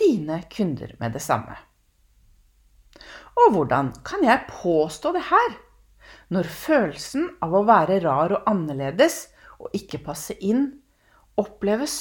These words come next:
så vondt? Da skal du få et utvidet perspektiv av meg, som for deg som intuitiv fremtidsleder er svært viktig å integrere.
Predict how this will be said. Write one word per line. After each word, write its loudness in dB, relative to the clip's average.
så -2
vondt? -2
Da 4
skal -6
du -6
få -12
et -14
utvidet -8
perspektiv -8
av -4
meg, 6
som 0
for -2
deg 2
som -4
intuitiv -2
fremtidsleder -2
er 0
svært 2
viktig -2
å 0
integrere. 0